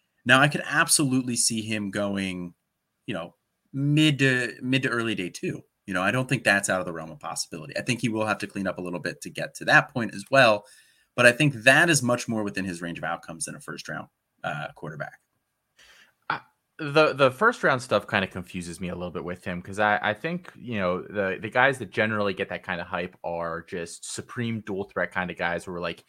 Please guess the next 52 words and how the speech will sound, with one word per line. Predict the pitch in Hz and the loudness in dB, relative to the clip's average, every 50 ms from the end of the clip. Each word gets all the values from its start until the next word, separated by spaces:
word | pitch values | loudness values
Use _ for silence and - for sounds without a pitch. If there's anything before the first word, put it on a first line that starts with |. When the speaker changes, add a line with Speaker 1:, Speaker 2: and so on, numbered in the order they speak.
| _ - - _ _ | _ -20 -20 _ _
Speaker 2:
"Wow, | 120 127 127 113 98 | 6 6 8 6 4
if | 95 | 2
they | - 117 127 | 0 -4 -2
just | 131 143 123 - | -2 -4 -8 -4
kind | - 120 113 98 | -2 0 0 0
of | 95 90 - - _ _ _ _ _ - | 0 -4 -6 -20 _ _ _ _ _ -14
can | - 120 104 _ | -12 -12 -12 _
put | - 175 185 - _ | -8 -8 -8 -8 _
this | 156 147 - | -10 -10 -10
together | - - 135 - 139 135 135 123 120 | -10 -10 -6 -2 0 2 4 4 4
a | 117 | 4
little | 110 113 123 120 | 4 2 0 0
bit | 110 117 110 - | 0 -2 -2 -2
more, | 107 113 117 113 110 101 98 | -2 -2 -2 0 0 0 0
like, | 95 95 92 _ | 0 -2 -4 _
they | 104 104 | -6 -4
have | 110 113 110 107 | -2 -2 0 0
all | 107 104 | -2 -2
these | 104 101 101 | -2 -6 -10
tools | - - 117 107 104 104 101 - | -10 -8 -6 -4 -4 -4 -6 -8
to | _ 92 | _ -14
be, | 90 | -12
you | 90 87 85 85 | -10 -10 -8 -8
know, | 85 82 82 | -6 -6 -4
a, | 85 78 73 - - - - - - | -4 -4 -4 -4 -8 -10 -16 -12 -10
a | 101 95 90 | -10 -10 -10
huge | 95 - - 90 85 | -12 -12 -12 -12 -8
upside | - 98 95 - 90 - _ | -8 -10 -8 -8 -10 -12 _
fantasy | _ 151 147 151 147 139 - 143 | _ 0 0 0 0 -4 -6 -8
guy | 127 131 131 123 123 | 0 2 4 4 4
for | 123 123 - 90 | 2 0 -4 -6
us | - - | -6 -4
fantasy | _ 139 151 147 139 - - 127 | _ -6 -6 -6 -8 -8 -8 -6
nerds, | 123 117 110 110 110 107 104 - _ _ _ - _ _ _ | -4 -2 -2 0 -2 -2 -4 -6 _ _ _ -20 _ _ _
and | - 101 | -10 -8
for | - | -4
the | 104 104 | -2 -2
N | 101 101 | -2 -2
F | 98 - | 0 2
L, | 101 98 | 2 2
obviously | 92 90 87 90 90 - - 90 87 | 4 2 0 0 -6 -8 -10 -12 -14
keeps | - - 90 - _ | -14 -18 -20 -20 _
defenses, | - 85 - - 78 85 - 80 78 76 73 - - _ | -18 -16 -12 -12 -12 -12 -12 -14 -14 -12 -12 -14 -14 _
uh, | - - - - - - - - _ | -12 -10 -10 -10 -10 -10 -12 -18 _
you | - | -16
know, | - - 80 | -10 -8 -6
a | 87 | -6
little | 87 85 85 71 | -4 -4 -2 -2
off, | - - - - _ _ _ - | -2 -4 -6 -10 _ _ _ -4
off | 90 92 _ | -4 -2 _
balance." | - 233 254 139 104 92 92 92 - - _ _ - - - - _ _ _ | 6 8 8 8 6 4 0 -4 -10 -18 _ _ -20 -20 -20 -20 _ _ _
Um, | - 110 107 104 101 98 95 101 | 6 8 10 10 10 8 6 2